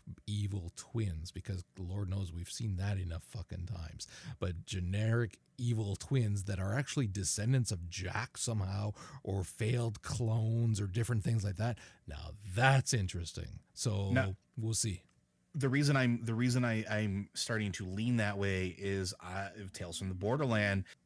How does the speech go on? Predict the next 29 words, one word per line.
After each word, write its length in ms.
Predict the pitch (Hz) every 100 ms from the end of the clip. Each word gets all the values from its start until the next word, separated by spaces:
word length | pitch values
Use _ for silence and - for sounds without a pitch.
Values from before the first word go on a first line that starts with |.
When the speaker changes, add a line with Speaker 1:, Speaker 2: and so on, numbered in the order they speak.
| _
Speaker 2:
When 140 | 92 92
you 120 | 92
talk 480 | - 110 117 113 110
with 120 | 95
Digital 380 | 101 92 95 87
Jack, 420 | 101 127 120 -
when, 300 | 98 95 85
when 300 | 95 92 87
Vaughn 400 | 95 98 104 101
and, 180 | 95 92
or 360 | 92 92 - - _ -
Reese, 500 | 104 117 101 - -
excuse 220 | - 90
me, 180 | 90 85 - - _ _ -
uh, 280 | 92 92 98
and 120 | 98
Digital 260 | 95 95 95
Jack 240 | 101 98
are 60 | 98
having 240 | 101 95
a 40 | 90
conversation 760 | 98 90 - 139 - 95 85 - _ _ _ 98
about 440 | 95 95 92 92
how 220 | - 95
Jack 280 | 87 92 90
tried 280 | - 95 92
to 100 | 92
obtain 360 | 82 117 107 95
immortality, 800 | 98 87 80 98 127 98 87